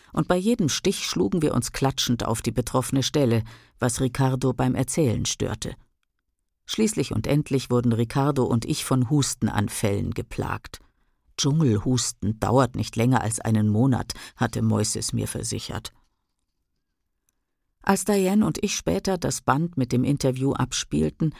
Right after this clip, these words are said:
lachten wir uns schlapp. Jeder englischen Frage von mir folgte ein längeres Gemurmel auf Spanisch und Quechua,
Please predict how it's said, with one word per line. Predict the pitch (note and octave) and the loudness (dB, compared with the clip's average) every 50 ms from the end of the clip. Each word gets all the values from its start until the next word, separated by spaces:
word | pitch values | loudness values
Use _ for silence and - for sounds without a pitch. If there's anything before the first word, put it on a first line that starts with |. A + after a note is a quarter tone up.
| - _ - | -12 _ 0
lachten | B2 B2+ A#2 - - - - A2+ | 0 0 0 0 -4 0 0 2
wir | G#2+ G#2+ G#2 | 2 2 0
uns | G#2 G#2 - | 0 0 -2
schlapp. | - - - - - - - - - _ _ _ _ _ _ _ _ _ _ - - | -2 -2 -4 -4 -6 -6 -12 -18 -20 _ _ _ _ _ _ _ _ _ _ -4 2
Jeder | C#3+ E3+ F3+ C3+ A2+ A2 - | 2 2 4 2 0 0 0
englischen | B2+ D#3+ D3+ A2 G#2+ - - A2 | 0 0 2 0 -2 -2 -2 -4
Frage | G#2+ - - A#2 A#2+ C3+ C#3+ B2 G#2+ | -4 -2 -2 0 0 0 0 -2 -4
von | - - A2 A2 A#2 | -4 -2 -2 0 2
mir | B2 C3+ C#3+ C#3 | 2 4 2 2
folgte | - - - A2+ A#2+ A#2 - A#2+ F#2+ | 2 0 0 -2 -2 0 -2 -2 0
ein | A2+ A2 | 0 0
längeres | G#2+ A2+ B2+ C#3+ D3 B2 A2+ B2 A#2 - | 2 2 2 2 2 2 0 0 -2 -2
Gemurmel | - B2+ A2+ A2 B2 C#3 C#3+ D#3 D3+ C3+ C3+ - | 0 0 2 2 2 2 2 2 2 2 2 0
auf | - A2 A2 - | -2 -4 -4 -4
Spanisch | - - - A#2 A#2 B2 B2+ C3 A#2+ - - | -6 -2 0 2 2 4 2 2 0 0 0
und | A#2+ A#2 - | -2 -2 -2
Quechua, | - C3+ - - - - F#3+ D3+ G#2 F#2 A2 | -2 -4 -2 -2 -2 0 2 2 2 0 -2